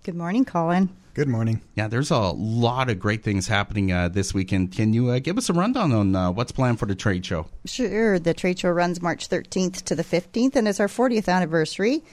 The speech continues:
Speaker 1: Friday hours are from four to nine, Saturday from ten till five, and Sunday eleven till four.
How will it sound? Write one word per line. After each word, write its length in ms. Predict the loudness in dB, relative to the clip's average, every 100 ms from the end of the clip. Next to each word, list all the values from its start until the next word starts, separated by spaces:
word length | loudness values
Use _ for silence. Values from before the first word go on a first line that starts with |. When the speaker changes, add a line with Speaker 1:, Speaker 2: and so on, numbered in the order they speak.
| -20 -20 -20
Speaker 1:
Friday 380 | 0 2 4 4
hours 340 | 2 2 2 0
are 80 |
from 200 | -4 -6
four 240 | -2 0 2
to 80 | 2
nine, 500 | 2 2 2 0 -2
Saturday 480 | 0 2 2 0
from 180 | -4 -6
ten 220 | -2 -2
till 160 | -2 -4
five, 400 | 0 2 4 2
and 140 | 0
Sunday 320 | 0 0 0 0
eleven 320 | 0 -2 -4
till 120 | -6
four. 540 | -8 -4 -2 -2 -6